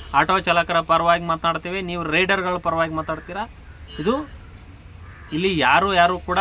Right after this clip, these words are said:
ಒಂದು ಶತ್ರುಗಳು ಅಲ್ಲ, ಮಿತ್ರಗಳಲ್ಲ. ನಾನು ಆಗಲೇ ಹೇಳ್ದಂಗೆ ಇದು ಕೋರ್ಟಿಂದ ಏನು ಇಪ್ಪತ್ತೆರಡನೇ ತಾರೀಕಿಗೆ ಕೋರ್ಟ್ ಇದೆ, ಅಲ್ಲಿ ಗಂಟ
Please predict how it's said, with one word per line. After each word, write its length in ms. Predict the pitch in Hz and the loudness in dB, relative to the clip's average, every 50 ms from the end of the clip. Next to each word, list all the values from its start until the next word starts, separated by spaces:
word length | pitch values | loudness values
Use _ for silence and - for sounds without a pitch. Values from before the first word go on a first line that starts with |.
| 208 208 202 190 | 4 4 2 2
ಒಂದು 320 | 170 165 165 165 160 156 143 | -2 -4 -4 -6 -6 -8 -6
ಶತ್ರುಗಳು 500 | - 165 160 - 175 180 175 180 175 170 | -6 -6 -6 -6 -6 -6 -2 0 2 2
ಅಲ್ಲ, 160 | 170 175 185 | 2 2 0
ಮಿತ್ರಗಳಲ್ಲ. 520 | 180 165 147 - 165 160 170 160 156 156 | -4 -6 -6 -6 -6 -2 -2 0 0 0
ನಾನು 280 | 156 151 143 143 139 135 | -2 -2 -2 -2 -4 -4
ಆಗಲೇ 220 | 139 147 151 147 | -4 -4 -6 -6
ಹೇಳ್ದಂಗೆ 540 | 139 135 131 131 131 127 139 160 196 208 220 - - - - - - - - - | -6 -6 -8 -8 -10 -10 -10 -10 -12 -12 -14 -18 -20 -20 -20 -20 -20 -18 -14 -8
ಇದು 160 | 151 160 185 | -6 -6 -6
ಕೋರ್ಟಿಂದ 540 | 170 - - 151 170 185 180 - 175 170 165 | -6 -4 0 2 2 2 2 0 -4 -4 -2
ಏನು 280 | 156 151 156 175 180 170 | -2 -2 -2 -2 -2 -4
ಇಪ್ಪತ್ತೆರಡನೇ 600 | 151 - - 190 185 175 - 175 170 165 165 160 | -4 -4 -2 -2 -2 0 0 -2 -2 -2 -2 -2
ತಾರೀಕಿಗೆ 440 | - 160 156 156 - 170 156 160 160 | -2 -2 -2 -2 -4 -6 -8 -8 -8
ಕೋರ್ಟ್ 320 | - - 151 160 156 156 | -6 -2 -2 -2 -2 -2
ಇದೆ, 160 | 156 147 160 190 | -6 -6 -6 -4
ಅಲ್ಲಿ 240 | 185 160 165 185 | -4 -2 -2 -2
ಗಂಟ 260 | 175 175 170 165 156 | -2 -2 -4 -2 -2